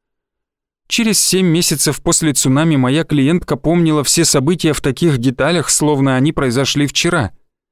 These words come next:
Такие воспоминания легко пробуждаются. Даже отдельные впечатления напоминают о том, что произошло,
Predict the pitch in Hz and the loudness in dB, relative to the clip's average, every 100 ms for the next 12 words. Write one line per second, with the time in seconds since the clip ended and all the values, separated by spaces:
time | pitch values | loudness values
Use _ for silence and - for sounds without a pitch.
0 | _ - 110 165 175 135 - 143 143 160 | _ -8 -6 -2 0 0 0 0 2 2
1 | 202 147 131 127 165 165 165 185 175 214 | 2 2 0 0 -2 -2 -2 -2 0 0
2 | 131 - - 82 _ _ - 127 123 143 | 0 -2 -6 -6 _ _ -4 0 2 0
3 | 127 160 165 165 156 165 - 180 196 147 | 0 0 2 2 -2 -4 -4 -2 0 2
4 | 131 135 139 160 165 151 135 156 170 135 | 2 0 0 2 2 0 -2 -2 0 0
5 | - 156 131 139 127 156 - 113 | 0 -2 0 -2 0 -2 -2 -2